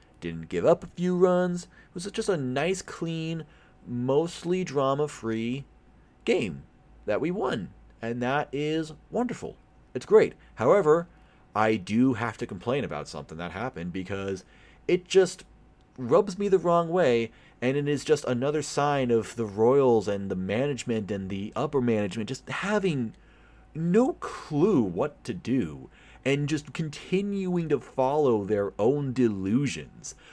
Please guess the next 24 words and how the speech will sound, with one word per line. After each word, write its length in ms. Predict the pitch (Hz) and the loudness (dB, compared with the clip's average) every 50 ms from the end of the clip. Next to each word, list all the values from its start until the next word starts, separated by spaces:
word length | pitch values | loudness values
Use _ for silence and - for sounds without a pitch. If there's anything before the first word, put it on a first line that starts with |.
| - - | 0 2
Look, 220 | 160 113 90 - - - - - - - - _ _ _ - - - - | 4 4 4 0 -10 -20 -20 -20 -20 -20 -20 _ _ _ -20 -20 -2 2
I 100 | 156 175 | 4 4
get 200 | 190 190 247 262 | 6 4 2 2
that 140 | - 269 220 | 2 -2 0
the 100 | - 175 | 0 0
Royals 640 | 147 131 123 123 120 120 120 120 117 117 113 - - - - - - - - - - - _ _ _ _ - - - - - - - | 2 4 6 6 6 8 6 6 4 2 0 -2 -8 -16 -20 -20 -20 -20 -20 -20 -20 -20 _ _ _ _ -20 -20 -20 -20 -20 -16 -10
might 360 | 113 110 113 113 113 120 - | -6 2 4 6 6 6 4
not 340 | 120 117 110 113 113 107 - | 0 0 0 0 0 -2 -4
be, 500 | 117 107 101 101 101 101 98 98 95 - - - - - - | -4 -4 -2 -4 -4 -4 -4 -6 -8 -10 -16 -20 -20 -16 -6
like, 140 | - 120 - | -4 0 2
like, 140 | 151 156 - | 2 4 4
I 100 | 147 165 | 4 4
don't, 220 | 175 202 196 180 - | 4 2 2 0 -2
I 80 | 175 202 | 0 2
don't 160 | 220 220 180 | 2 2 0
think 180 | - 196 180 | -2 -2 0
that 120 | 175 151 - | -2 2 4
they 160 | 139 139 135 | 4 6 8
are 200 | 127 123 120 117 | 8 8 6 6
the 80 | 110 104 | 4 4
worst 300 | 92 98 98 92 - - | 2 2 0 0 -2 -6
team 120 | 92 85 | -8 -8
in 80 | 78 71 | -8 -8
baseball. 440 | 69 64 - - - - 50 50 | -10 -12 -12 -14 -14 -16 -16 -16